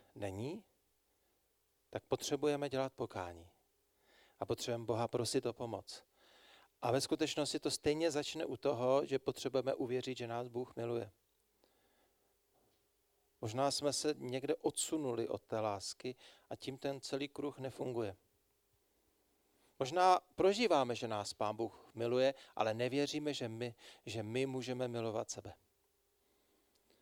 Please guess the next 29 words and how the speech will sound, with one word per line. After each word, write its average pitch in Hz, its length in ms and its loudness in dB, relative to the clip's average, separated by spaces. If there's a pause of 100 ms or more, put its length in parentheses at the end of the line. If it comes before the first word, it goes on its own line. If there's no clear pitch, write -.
(180)
A - 60 6
možná 196 260 8
už 220 120 8
jsme 233 260 10
i 170 120 6
trošku - 460 8
pokročili 160 680 6
v - 80 -14
tom, 170 400 8 (360)
ale 127 200 4
pořád 156 580 6
nějak 139 260 2
nedokážeme 135 640 2
strávit 120 460 2
to, 127 120 2
že 104 100 0
bychom 117 260 -2
měli 117 220 0
milovat 110 420 2 (640)
tamtoho, 113 880 4 (840)
tam 113 300 2 (100)
ty. 160 260 10 (3250)
Víte, 135 240 2
co 151 140 0
řekl 151 220 0
Pán 147 320 0
Bůh, 131 320 2
nebo 127 200 2
co, 131 240 -2